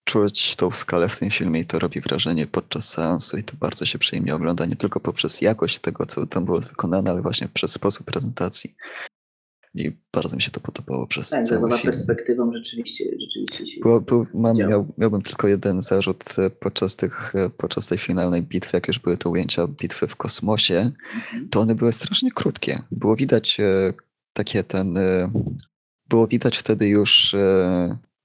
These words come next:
Speaker 1: ro-, e, rozmiar i czuć było, że to się rozgrywa w przestrzeni kosmicznej,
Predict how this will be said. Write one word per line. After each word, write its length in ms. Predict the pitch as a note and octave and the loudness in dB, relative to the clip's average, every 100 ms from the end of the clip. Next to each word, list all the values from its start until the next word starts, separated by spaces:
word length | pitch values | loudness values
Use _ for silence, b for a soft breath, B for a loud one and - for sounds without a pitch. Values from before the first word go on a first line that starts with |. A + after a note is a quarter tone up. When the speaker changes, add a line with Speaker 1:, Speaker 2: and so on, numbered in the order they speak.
| _ _ | _ _
Speaker 1:
ro-, 140 | - A2 - | 0 2 2
e, 340 | G#2+ F#2+ F2+ F2+ - - | 2 4 4 2 -2 -2
rozmiar 560 | A2+ G2+ - F2 F#2 - | 2 2 2 2 2 0
i 380 | F#2 G#2+ F2+ E2+ - - _ - _ _ - | -4 0 2 0 -2 -10 _ -20 _ _ 0
czuć 240 | B2 E2 | 0 0
było, 200 | D2+ F2+ | 0 2
że 120 | - | 2
to 120 | - | -2
się 160 | F2+ F2 | -2 0
rozgrywa 420 | F#2+ - G2+ F#2+ | -2 -2 0 0
w 140 | - - | 0 -6
przestrzeni 440 | - G#2+ - F#2 | -6 -4 -2 -2
kosmicznej, 560 | - - F#2 - G2 | -2 -2 -2 -2 0